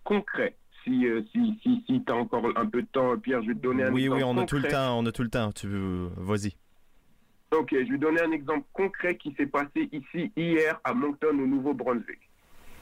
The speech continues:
Speaker 1: On est allé marcher, on a commencé au parc Victoria jusqu'à la mairie, euh, au centre-ville.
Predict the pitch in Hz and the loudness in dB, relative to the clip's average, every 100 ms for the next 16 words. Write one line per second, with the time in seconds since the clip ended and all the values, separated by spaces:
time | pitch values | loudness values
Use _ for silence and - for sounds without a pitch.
0 | - - - - - - - _ - - | -18 -20 -20 -18 -18 -20 -20 _ -14 -10
1 | - 147 160 170 160 165 170 156 - - | 0 2 4 2 2 0 0 -2 -4 -6
2 | 151 180 _ _ 117 123 113 135 127 131 | -4 -6 _ _ -2 -2 -2 0 0 0
3 | - 147 120 110 - 147 139 131 139 139 | 0 -2 0 -2 0 -2 -2 -8 -4 -2
4 | 127 120 123 - _ _ _ - 95 135 | 0 0 -2 -8 _ _ _ -8 -2 0
5 | 151 - 131 123 120 127 123 123 120 _ | 0 0 0 2 2 2 0 -2 -4 _
6 | - 110 110 104 110 120 113 110 104 95 | -2 0 2 2 0 0 -2 0 0 0